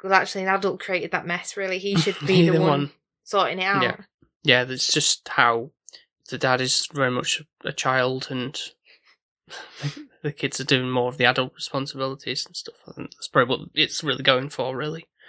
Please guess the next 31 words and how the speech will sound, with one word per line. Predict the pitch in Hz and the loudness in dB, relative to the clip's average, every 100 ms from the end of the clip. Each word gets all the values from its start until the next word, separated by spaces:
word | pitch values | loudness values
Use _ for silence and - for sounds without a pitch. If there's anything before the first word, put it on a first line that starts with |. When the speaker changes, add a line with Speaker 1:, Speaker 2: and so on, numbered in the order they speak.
| - | -18
Speaker 1:
Yeah, | 208 - - - - | -16 -16 -18 -20 -14
which | - - | -10 -6
they | 190 | -4
shouldn't | 190 180 | -4 -2
really | 180 175 | 0 0
have | 175 - | -4 -8
to, | 180 175 _ _ | -8 -8 _ _
Speaker 2:
No. | - | -8
Speaker 1:
because | 190 185 175 - - _ - - | -6 -4 -4 -6 -16 _ -20 -14
you're | - 208 | 2 4
not | 196 | 4
a | |
child | 185 185 180 | 2 2 2
for | - 170 175 - _ _ - | 0 -4 -4 -8 _ _ -8
long. | 170 190 190 _ _ | -6 -6 -10 _ _
Speaker 2:
No. | - - _ _ _ _ _ _ _ | -12 -12 _ _ _ _ _ _ _
Speaker 1:
You | - | -8
should | - 180 | -4 -4
be | 175 | -6
childlike | - 180 175 175 180 - _ _ _ | -8 -6 -6 -6 -10 -14 _ _ _
for | - | -6
them | 190 | -4
times. | 190 202 185 208 - - _ _ _ _ - | -2 0 0 -4 -12 -20 _ _ _ _ -6
Speaker 2:
Yeah, | 143 | -6
absolutely. | 143 - 143 147 - - _ _ _ _ _ _ _ _ _ _ | -6 -8 -10 -10 -14 -20 _ _ _ _ _ _ _ _ _ _
Um, | 156 160 156 _ _ - | -4 -4 -4 _ _ -4
anything | 156 - 165 | -4 -2 0
more | 160 160 | 0 -2
to | - 156 | -4 -4
bring | 156 165 | -2 -4
up? | 190 | -6